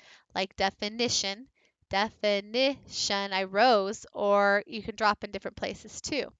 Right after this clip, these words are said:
like archipelago, archipelago. So pel, I dropped.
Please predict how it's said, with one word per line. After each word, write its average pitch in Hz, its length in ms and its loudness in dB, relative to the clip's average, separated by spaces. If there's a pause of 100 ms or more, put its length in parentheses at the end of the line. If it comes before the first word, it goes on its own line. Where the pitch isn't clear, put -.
(340)
like 202 200 -4
archipelago, 240 760 0 (140)
archipelago. 208 1500 -2 (220)
So 202 180 -6
pel, 208 540 2
I 190 180 0
dropped. - 460 -2